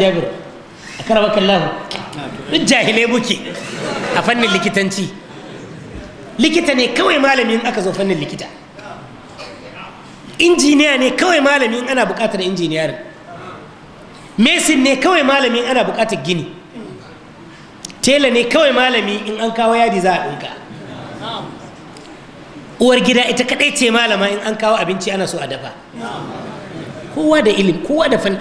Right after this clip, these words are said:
Duk fannin da baka sani ba kai jahili ne. Da haka waye ce akwai fannin da shari'a bata yadda mu nema ba? Ko kuma akwai fannin da mu musulmi ya kamata mu ja baya gare shi? To musamman fannin ƙere-ƙere,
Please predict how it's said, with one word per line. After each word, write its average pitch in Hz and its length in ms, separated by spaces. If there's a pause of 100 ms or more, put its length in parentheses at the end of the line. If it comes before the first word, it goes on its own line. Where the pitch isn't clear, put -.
(120)
Duk 339 180
fannin 349 260
da 240 60
baka 208 160
sani 247 200
ba 190 80
kai 196 140
jahili 156 380
ne. 120 80 (880)
Da 202 140
haka 226 140
waye 214 280
ce 302 80
akwai 247 280
fannin 247 260
da 196 80 (320)
shari'a 208 380
bata 180 180
yadda 180 200
mu 170 60
nema 139 240
ba? 131 140 (1120)
Ko 240 140
kuma 285 180
akwai 247 260
fannin 262 300
da 220 80
mu 226 160
musulmi 226 360
ya 233 100
kamata 214 340
mu 175 80
ja 190 160
baya 190 180
gare 165 220
shi? - 140 (1700)
To 175 100
musamman 185 440
fannin 202 280
ƙere-ƙere, 160 560